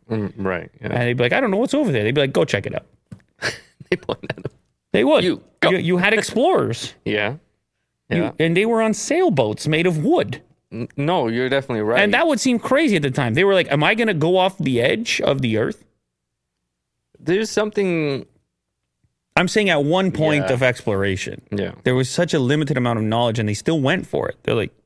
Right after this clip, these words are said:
Speaker 2: conquest or, uh,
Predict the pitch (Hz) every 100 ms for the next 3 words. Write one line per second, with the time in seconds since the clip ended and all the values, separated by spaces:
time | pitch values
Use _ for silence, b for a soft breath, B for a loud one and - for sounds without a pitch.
0 | _ _ _ B B B B B B _
1 | - 139 151 - 110 104 - - 98 92
2 | 90 76 69 - 71 67 67 69 67 67
3 | - -